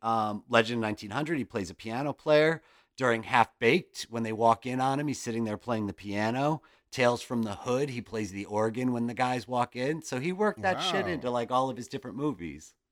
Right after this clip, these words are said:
Speaker 2: Oh, man, that was his, uh, staple. That's
Speaker 1: Yeah,
Speaker 2: awesome.
Speaker 1: yeah, yeah. It's his little, little signature on the thing was to have him play piano somewhere in the movie. So I, I like that kind of shit.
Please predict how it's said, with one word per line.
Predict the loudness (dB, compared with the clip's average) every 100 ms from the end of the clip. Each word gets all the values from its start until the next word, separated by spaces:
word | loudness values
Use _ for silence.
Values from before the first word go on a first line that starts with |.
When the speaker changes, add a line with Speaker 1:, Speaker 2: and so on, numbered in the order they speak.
| _ -14
Speaker 2:
Oh, | -8 -6 -6 -10
man, | -8 -6 -4
that | -6
was | -6
his, | -8 -8 -8
uh, | -8 -6
staple. | -6 -6 -6 -6 -10 -10 _ _ -10
That's | -6
Speaker 1:
Yeah, | 2 4 6
Speaker 2:
awesome. | 6
Speaker 1:
yeah, | 4 4
yeah. | 6 6 6
It's | 4
his | -2 -2
little, | 0 0 -2
little | -4 -4 -4
signature | -4 -2 -2 -2 -2
on | -2
the | -2
thing | -4 -4
was | -4 -2
to | 0
have | 0
him | -2
play | -6
piano | -4 -4 -4 -6 -8
somewhere | -10 -10 -8
in | -8
the | -8
movie. | -8 -8 -10
So | -6
I, | -6 -4 -4
I | 0
like | 0 -2
that | -8 -14
kind | -14
of | -16
shit. | -20